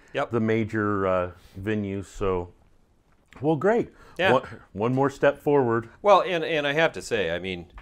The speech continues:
Speaker 1: we've been, we've been very fortunate here. Um, yes, we've had to do all of these things,
Speaker 2: Mm-hmm.
Speaker 1: but I also, we don't have a bunch of kids getting sick. We don't have a bunch of teachers getting sick. That's the bottom line for me.
Speaker 2: Do you think
Speaker 1: Um,
Speaker 2: that's because of population or just?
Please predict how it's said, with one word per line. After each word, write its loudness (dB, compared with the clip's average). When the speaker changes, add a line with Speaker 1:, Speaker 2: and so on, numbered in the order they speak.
Speaker 1:
we've -6
been, 0
we've -16
been -8
very -4
fortunate -12
here. -12
Um, -6
yes, -2
we've -10
had -4
to -12
do -8
all 2
of -4
these -10
things, -6
Speaker 2:
Mm-hmm. -10
Speaker 1:
but -4
I -8
also, -4
we -14
don't -10
have -8
a -8
bunch -8
of -20
kids -10
getting -8
sick. -10
We -10
don't -8
have -6
a -10
bunch -8
of -20
teachers -16
getting -8
sick. -10
That's -2
the -2
bottom 4
line -2
for -10
me. -12
Speaker 2:
Do -8
you -4
think 0
Speaker 1:
Um, 0
Speaker 2:
that's -2
because 0
of -6
population 2
or -6
just? -8